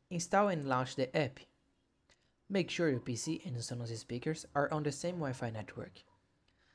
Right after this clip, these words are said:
Sign into your Sonos account. The app will detect your Sonos speaker automatically. You can now control playback, add music services like Spotify,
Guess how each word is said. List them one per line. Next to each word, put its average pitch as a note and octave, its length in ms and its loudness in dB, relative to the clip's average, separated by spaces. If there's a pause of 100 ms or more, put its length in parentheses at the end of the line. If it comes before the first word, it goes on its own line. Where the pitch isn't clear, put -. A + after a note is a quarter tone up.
(100)
Sign G3 340 0
into D3 220 -2
your C3+ 80 2
Sonos A#2+ 320 -4
account. A#2 420 -4 (1000)
The D#3 220 2
app D#3+ 240 6
will C3+ 120 4
detect C3 400 2
your A#2+ 80 -2
Sonos C3 360 -2
speaker B2 440 -4
automatically. C3 680 -2 (880)
You D3 80 0
can F3+ 140 0
now F#3 160 6
control C3 400 0
playback, B2 600 0 (440)
add D#3+ 260 6
music C3 300 -2
services A#2+ 500 -2
like A2 220 -4
Spotify, C#3+ 640 -2